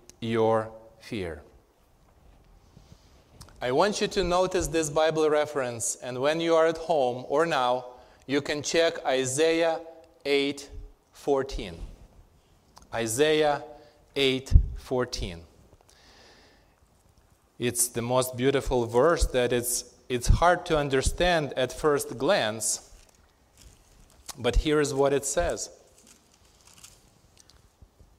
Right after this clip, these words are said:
It says, "For he," if you check in your phone or, or Bible, it says, "For he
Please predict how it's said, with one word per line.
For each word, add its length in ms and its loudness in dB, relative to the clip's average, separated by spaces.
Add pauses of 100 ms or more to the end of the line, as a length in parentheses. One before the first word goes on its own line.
(160)
It 200 0
says, 400 4
"For 320 4
he," 460 0
if 240 -6
you 100 -2
check 340 0
in 80 -2
your 180 0
phone 420 0
or, 260 2
or 180 -2
Bible, 400 2
it 120 0
says, 300 0
"For 280 -2
he 600 -4